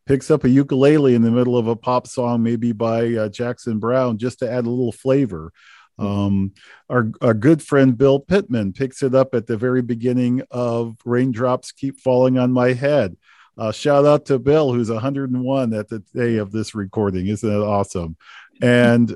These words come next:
um, so many other great examples. Um, it's, it's a great instrument with a great tone.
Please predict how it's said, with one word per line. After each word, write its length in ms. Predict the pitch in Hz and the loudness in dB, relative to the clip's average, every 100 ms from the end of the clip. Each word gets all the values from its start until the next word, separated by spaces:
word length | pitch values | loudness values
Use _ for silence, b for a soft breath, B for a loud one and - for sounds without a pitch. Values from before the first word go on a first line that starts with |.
| - | -2
um, 380 | 123 113 113 127 | 0 2 0 -4
so 380 | - 170 190 185 | 2 6 6 6
many 300 | 147 139 139 | 2 4 4
other 280 | 143 117 | 4 0
great 300 | 98 127 131 | -2 -2 0
examples. 840 | 131 101 120 120 127 104 87 - - - | -2 -4 -6 -6 -6 -8 -10 -12 -18 -6
Um, 480 | 110 101 101 98 107 | -4 -2 -2 -2 -4
it's, 400 | 110 - - - - | -6 -10 -16 -16 -10
it's 320 | 117 - - | -8 -8 -4
a 100 | 123 | -4
great 420 | 107 110 127 160 | -2 0 4 6
instrument 540 | 165 160 - 147 143 135 | 6 4 0 0 0 0
with 160 | 120 | -2
a 60 | 113 | -4
great 400 | 104 143 143 139 | -2 0 0 -2
tone. 480 | - 127 123 123 | -4 0 2 0